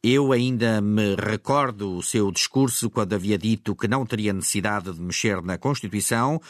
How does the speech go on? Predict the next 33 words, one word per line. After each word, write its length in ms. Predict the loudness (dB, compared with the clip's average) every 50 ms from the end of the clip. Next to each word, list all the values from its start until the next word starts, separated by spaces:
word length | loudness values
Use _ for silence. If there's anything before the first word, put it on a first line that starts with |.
| -20 -20 -20 -12 -4
Depois, 800 | -4 -4 0 2 2 4 4 4 2 2 0 0 -2 -2 0 2
eh, 220 | 4 4 4 2 2
dos 320 | 0 -2 0 0 -2 -2
três 320 | 0 0 0 0 0 0
anos, 360 | -2 -2 -2 -2 -2 -4 -6 -6
quer 240 | -2 -2 -2 -2
mexer 400 | -2 -4 -2 -2 0 2 2 2
agora? 480 | 2 0 0 0 0 0 0 -2 -6 -10 _ _ _ _ -20 -20 -20 _ _
Há 100 | -2 0
um 220 | 0 -2 -4 -4
gato 520 | -2 -2 -2 -2 -2 -4 _ -6 -6 -6 -6 -10 _
no 140 | -2 0 2
saco." 520 | 2 2 2 2 -2 -4 -6 -10 -12 -12 -12 _ _ _ _ -20 -20 -18 -18 -8 -2
Rosário 640 | 2 4 4 4 6 4 4 2 0 -2 -4 -6 -6
Marlon 600 | -4 -2 0 0 0 0 -2 -2 -4 -4 -2 -4
escreve: 680 | -6 -6 -6 -4 -2 0 2 2 0 0 0 0 0 -2 -4 -16 _
"O 80 | 0 2
M 160 | 2 2 0
P 100 | 0 0
L 140 | 0 0 0
A 320 | 0 0 2 0 -2 -2 -6 -10 _ _ _ _
é 140 | -2 -2 -2
que 320 | -2 -4 -8 -2 2 4 4
é 180 | 4 4 2 2
o 140 | 0 -2
problema 460 | 0 0 -2 0 2 2 2 2 0 -2
do 100 | -4 -4
povo 300 | -2 -2 -2 0 0 -2
angolano. 520 | -2 0 0 0 0 0 -4 -6 -10 -10 -12 -20 _ _ _ _ _ _ _
Todas 640 | 2 4 4 4 2 2 0 0 0 -2 -2 0 0
estas 340 | 0 0 0 -2 -4 -2
manobras 640 | -2 0 0 2 2 0 0 0 2 0 0 0 -2 -10 -16 _ _ _
é 300 | -2 0 2 2 2 0